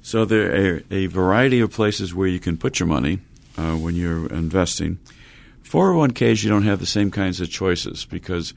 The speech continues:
four oh one Ks are a company plan, typically, and your money is usually being managed by an outside firm,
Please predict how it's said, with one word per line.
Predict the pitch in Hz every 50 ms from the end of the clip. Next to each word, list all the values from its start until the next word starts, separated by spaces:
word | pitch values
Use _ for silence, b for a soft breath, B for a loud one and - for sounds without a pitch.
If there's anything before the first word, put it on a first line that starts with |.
| B B B B B B B B B
four | - - 123 139 135
oh | 123
one | 117 113 110
Ks | 104 - 110 104 101 98 95 90 -
are | - 87 90 87 85 76 -
a | 69 90 87
company | - - 113 113 117 113 113 98 92 87
plan, | - - - 104 104 101 90 76 73 82 87 - - B B B B B
typically, | - 104 98 - 87 82 - - 76 69 80 104 - - b b b b b b b b b b b b b - -
and | 92 90 90 90 87 85
your | 87 92 87
money | 87 92 98 104 107 107 107 104 -
is | - 85 90 87 87 87 85 82 80 - - - b b b b b b b b b b b - - - -
usually | 92 95 110 127 135 131 117 113 113
being | 104 101 107 104 98 92
managed | 92 92 92 92 92 95 90 - - -
by | 90 87 90
an | 90 85
outside | 90 98 - - - - 92 87 85 82 82
firm, | - - - 107 107 101 87 76 76 82 90 87